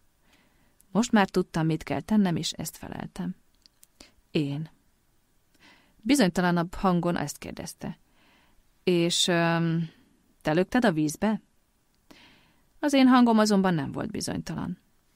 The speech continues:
"Én." "Miért?" "Mert mindig csúfolt, öltögette rám a nyelvét."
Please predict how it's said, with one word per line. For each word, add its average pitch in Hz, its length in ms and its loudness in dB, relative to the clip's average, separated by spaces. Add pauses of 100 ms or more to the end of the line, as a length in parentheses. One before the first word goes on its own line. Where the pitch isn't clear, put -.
(340)
"Én." 160 380 2 (880)
"Miért?" 156 800 0 (580)
"Mert 330 300 4
mindig 190 340 4
csúfolt, 170 600 0 (180)
öltögette 196 640 4
rám 170 220 4
a 156 60 0
nyelvét." 147 680 -4